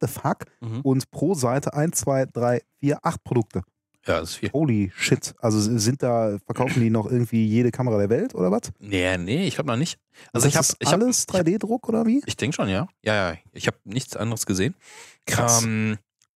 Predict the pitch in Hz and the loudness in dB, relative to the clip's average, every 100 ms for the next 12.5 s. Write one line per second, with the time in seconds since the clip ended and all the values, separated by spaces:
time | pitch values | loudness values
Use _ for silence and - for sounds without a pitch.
0 | _ - 131 143 131 131 110 143 101 110 | _ -2 0 2 2 2 0 0 -2 -2
1 | 120 113 - 110 107 - 127 151 151 160 | -2 -4 -2 0 0 -2 -2 0 -2 -4
2 | - - 143 147 143 143 - 139 135 - | -8 -4 -2 -2 0 -2 -2 -2 -2 -2
3 | - 170 185 196 240 _ - - - 107 | -2 0 0 0 -2 _ -20 -20 -4 -2
4 | 113 175 190 143 143 _ - 120 123 - | 0 0 0 0 -2 _ -6 -2 0 0
5 | 127 123 - - - 107 107 101 98 127 | 0 -2 -4 -10 -2 0 0 0 0 0
6 | - - - - 110 - 98 - 123 - | -2 -6 -8 -12 -12 -6 -4 -2 -4 -2
7 | 107 - 101 101 98 98 110 110 107 - | -2 -2 -2 0 -2 -2 -4 -4 -6 -8
8 | 95 - 95 95 120 220 - - 98 107 | -6 -2 -2 0 -2 -2 -8 -8 -4 -2
9 | 120 120 139 143 143 175 - _ - - | -2 0 0 0 -4 -6 -12 _ -20 -20
10 | _ 104 104 107 104 104 104 - _ _ | _ 0 0 0 -4 -8 -12 -16 _ _
11 | - 98 98 95 120 117 107 - 120 127 | -4 -2 0 0 0 0 -2 -2 -2 -2
12 | - - 117 135 | -4 -2 -2 -2